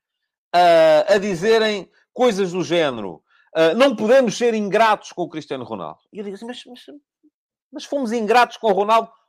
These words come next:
como? Quando? Porquê? Alguém é capaz de me explicar?" Eu até hoje não percebo. Eu sou muito grato. Eu tenho a noção, ainda ontem disse isto à noite na R T P,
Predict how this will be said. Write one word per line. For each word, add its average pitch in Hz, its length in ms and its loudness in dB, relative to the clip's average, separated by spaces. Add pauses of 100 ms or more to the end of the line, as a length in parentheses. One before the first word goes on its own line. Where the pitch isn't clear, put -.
como? 151 540 0
Quando? 170 420 0
Porquê? 180 680 -6 (580)
Alguém 220 280 2
é 254 80 4
capaz 233 340 0
de 190 60 -10
me 208 80 -6
explicar?" 139 680 -6 (1600)
Eu - 120 -8
até 285 160 0
hoje 277 280 0
não 277 120 -2
percebo. 214 640 -10 (960)
Eu 370 80 0
sou 285 180 0
muito 247 260 -2
grato. 160 300 2
Eu 247 140 -2
tenho 254 180 0
a 233 60 2
noção, 139 320 -4
ainda 190 180 -6
ontem 208 240 -6
disse 170 220 -14
isto 170 100 -10
à 135 80 -4
noite 160 220 -10
na 131 80 -10
R 120 120 -6
T 98 120 -16
P, - 260 -20